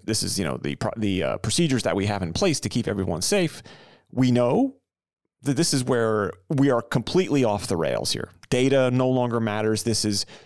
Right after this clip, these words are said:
power, control. You do what I say or you don't get what you want. And think about it.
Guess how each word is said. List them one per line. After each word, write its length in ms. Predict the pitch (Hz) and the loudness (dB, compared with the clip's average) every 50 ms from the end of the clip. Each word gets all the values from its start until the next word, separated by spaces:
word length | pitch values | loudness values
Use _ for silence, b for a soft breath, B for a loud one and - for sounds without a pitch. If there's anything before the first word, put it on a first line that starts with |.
| B B B B _ - | B B B B _ -6
power, 440 | - - 123 120 123 123 120 120 117 | -4 -2 0 2 2 2 2 0 -2
control. 800 | 117 - - 107 104 - - 127 123 120 120 120 117 117 117 110 110 - | -4 -4 -4 -2 -2 0 0 0 2 2 2 2 2 2 0 -2 -4 -2
You 220 | 117 117 135 147 | 2 4 4 4
do 160 | 139 143 151 | 4 4 4
what 200 | 135 120 120 117 | 4 4 2 2
I 120 | 110 107 104 | 2 0 0
say 440 | 107 - - 120 113 110 110 110 | 0 0 0 2 2 2 2 2
or 180 | 107 - 101 98 | 0 0 -2 -2
you 260 | 101 101 104 113 113 | -2 0 0 0 0
don't 240 | 107 117 107 107 107 | 2 0 0 0 -2
get 160 | - 87 73 | -4 -6 -6
what 180 | - - - - | -6 -6 -4 -4
you 80 | - | -4
want. 280 | - - 71 57 50 - _ _ _ _ _ _ _ _ _ _ _ _ _ _ _ _ _ _ _ _ _ _ _ _ _ _ _ _ _ _ _ _ _ _ _ _ _ - | -4 -4 -4 -6 -8 -12 _ _ _ _ _ _ _ _ _ _ _ _ _ _ _ _ _ _ _ _ _ _ _ _ _ _ _ _ _ _ _ _ _ _ _ _ _ -6
And 140 | 135 123 | -4 -2
think 140 | - 226 - | -2 -2 -2
about 240 | 110 85 67 60 58 | -2 -2 -2 -2 -4
it. 100 | 62 - | -4 -6